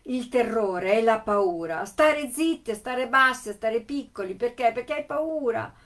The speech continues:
Quindi c'è questo Dio che ti giudica dall'alto dei cieli e i suoi sacerdoti. Quindi ci erano lì, ci,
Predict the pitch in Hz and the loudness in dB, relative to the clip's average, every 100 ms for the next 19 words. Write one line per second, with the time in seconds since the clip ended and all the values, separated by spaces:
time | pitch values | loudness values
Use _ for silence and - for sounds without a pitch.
0 | _ - _ - 311 285 262 233 - - | _ -20 _ -4 -2 0 -2 -4 -8 -20
1 | _ - 277 269 262 254 - 254 220 302 | _ -4 -4 -2 -4 -4 -8 -8 -4 -4
2 | 294 240 220 240 220 247 214 294 339 262 | 0 2 0 -2 -10 -12 -6 -2 0 -2
3 | 208 190 196 185 196 214 226 208 208 277 | -8 -8 -8 -6 -6 -4 -2 2 4 4
4 | 294 294 269 277 254 240 220 202 196 196 | 4 -4 -6 -8 -8 -4 0 0 -2 -8
5 | 233 254 _ _ - - 202 - 311 392 | -10 -12 _ _ -14 -6 -4 4 6 6
6 | - 320 - 320 285 269 262 302 311 240 | 4 0 0 -4 -4 -4 2 4 6 4
7 | 196 - - 175 - _ _ - 233 247 | 2 -6 -12 -12 -16 _ _ -14 -8 -8
8 | 233 240 233 226 220 214 226 - - 214 | -2 2 2 0 -4 -6 -8 -12 -16 -16